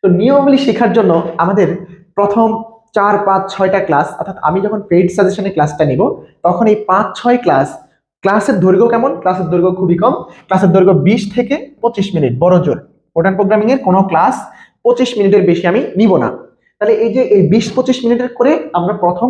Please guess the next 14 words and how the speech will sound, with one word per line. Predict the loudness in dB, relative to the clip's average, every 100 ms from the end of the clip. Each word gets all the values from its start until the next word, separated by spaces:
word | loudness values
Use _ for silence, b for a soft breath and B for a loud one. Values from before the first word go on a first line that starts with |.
| -4
পাঁচটা | -2 -2 -4 -2 -2 -2
অথবা | -2 0
কি | -2 -4
ছয়টা | -2 0 2 2
ক্লাস | 0 -4 -6 -18 _ _ _ _
কোনো | 0 2
রকমের, | 2 2 2 2 -2 -10 -16 _ _ -2
কোনো | 2 4
রকমের | 2 2 2
ভাই | 2 2 0 -4 -8 -4
বুঝি | 0 0 0
কি | 0
বুঝি | 0 2 2
না | 0